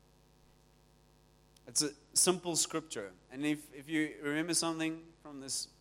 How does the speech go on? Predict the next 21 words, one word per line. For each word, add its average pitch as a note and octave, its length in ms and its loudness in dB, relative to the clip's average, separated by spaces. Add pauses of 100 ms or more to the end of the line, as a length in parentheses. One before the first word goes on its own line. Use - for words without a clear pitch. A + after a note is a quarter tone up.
(200)
service, D3 420 2
please D3+ 280 -10
remember C3+ 340 -4
this. G#2 340 -6 (1700)
It C#3 120 0
says, F3 220 6
"Follow A3+ 380 4
my G#3 240 8
example D3 680 4
as A#2+ 160 0
I B2 80 0
follow D#3 440 0
the C3 180 -2
example B2 600 -2
of A2 180 -4
Christ." - 580 -4
So C3 100 -2
it's B2 200 -4
one C#3+ 140 -8
of C#3+ 100 -4
the, C3 140 -4